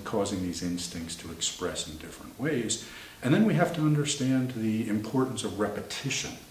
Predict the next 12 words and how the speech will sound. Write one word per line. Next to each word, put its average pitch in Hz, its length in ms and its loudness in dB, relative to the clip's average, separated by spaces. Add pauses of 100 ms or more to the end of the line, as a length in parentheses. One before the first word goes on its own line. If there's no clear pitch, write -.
(380)
as, 82 760 0
uh, - 240 -14
shaping 107 600 2
forces - 920 -2 (200)
in 90 140 -4
the 85 80 -8
way 87 200 -2
we 87 140 -2
display 87 520 -4
our 82 120 -6
subtype 85 760 -4
behaviors. 78 680 -10